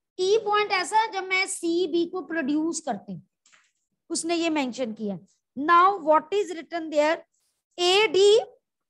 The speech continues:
perpendicular to बीसी, एडी परपेंडिकुलर है, मैंने नाइंटी पहले ही बना दिया, और they just write ईएफ़ perpendicular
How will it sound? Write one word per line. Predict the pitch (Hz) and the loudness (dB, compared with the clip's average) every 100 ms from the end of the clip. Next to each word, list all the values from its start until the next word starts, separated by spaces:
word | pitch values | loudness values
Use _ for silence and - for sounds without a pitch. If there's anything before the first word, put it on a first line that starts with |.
| _ | _
perpendicular | 370 359 349 320 339 349 349 349 | -6 -4 -6 -6 -10 -8 -8 -8
to | 359 | -10
बीसी, | 285 285 254 262 208 - _ _ _ _ _ | -14 -12 -12 -12 -14 -14 _ _ _ _ _
एडी | - 359 392 403 403 415 | -4 -2 -2 -2 -4 -4
परपेंडिकुलर | 370 349 320 349 349 349 | -4 -4 -6 -8 -8 -6
है, | 349 | -4
मैंने | 339 320 339 | -4 -4 -2
नाइंटी | 302 294 269 320 | -2 -2 -6 -8
पहले | 294 254 | -4 -4
ही | 269 | -4
बना | 254 247 220 | -8 -8 -8
दिया, | 202 202 160 _ _ _ | -6 -6 -8 _ _ _
और | 262 330 262 | 2 2 2
they | 349 302 | -4 -4
just | 466 - | -10 -6
write | 302 294 359 - _ _ _ _ | -2 0 -2 -12 _ _ _ _
ईएफ़ | 359 381 415 466 - 381 370 - - _ _ _ _ _ - | -4 0 0 0 -2 0 0 -2 -18 _ _ _ _ _ -4
perpendicular | 339 339 320 294 320 339 320 311 320 | -4 -2 -4 -2 -4 -6 -8 -10 -10